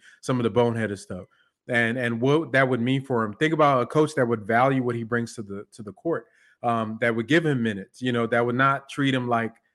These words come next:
you know, the third string, uh, player, even though he, he's one of your best prospects, that would actually give him the time to get those minutes on the, when the dude plays minutes, he produces. It's like, my, uh,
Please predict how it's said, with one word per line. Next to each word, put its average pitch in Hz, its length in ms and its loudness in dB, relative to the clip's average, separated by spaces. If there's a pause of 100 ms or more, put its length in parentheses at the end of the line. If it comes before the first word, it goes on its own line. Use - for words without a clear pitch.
(240)
you 139 120 -2
know, 117 100 0
the 113 100 -6
third 143 300 4
string, 135 560 0
uh, 113 100 -2
player, 135 480 2
even 131 220 -2
though 123 100 2
he, 123 180 -2 (120)
he's 127 240 -6
one 127 140 -4
of 123 60 -2
your 110 280 -2 (320)
best 127 240 0
prospects, 131 480 0
that 117 100 -2
would 123 100 2
actually 135 220 -4
give 127 180 -4
him 117 220 -6 (180)
the 117 80 -8
time 127 420 0
to 110 240 -2 (100)
get 127 220 -4
those 123 180 -4
minutes 120 260 -6
on 110 140 -8
the, 104 60 -12 (200)
when 151 160 0
the 165 100 6
dude 185 240 2
plays 180 300 4
minutes, 143 380 0
he 120 120 -10
produces. 113 680 -8
It's 117 180 -14
like, 113 240 -2 (560)
my, 151 280 6
uh, 151 480 4